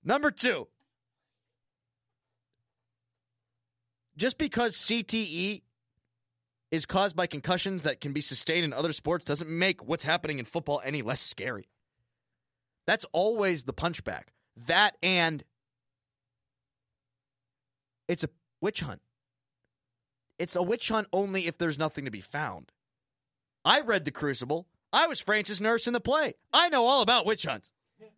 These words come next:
I was on stage for three hours and forty-five minutes, and I had nine lines.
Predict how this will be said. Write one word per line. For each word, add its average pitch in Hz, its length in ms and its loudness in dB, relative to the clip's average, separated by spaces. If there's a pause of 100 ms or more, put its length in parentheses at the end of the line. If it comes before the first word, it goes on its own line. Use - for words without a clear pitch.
(1400)
I 330 160 4
was 311 160 -2
on 277 180 2
stage 214 540 2 (380)
for 214 100 -2
three 359 380 2
hours 330 380 4
and 233 120 0
forty-five 269 580 4
minutes, 226 300 0
and 233 120 2
I 233 120 6
had 233 300 4
nine 233 540 4
lines. 180 680 2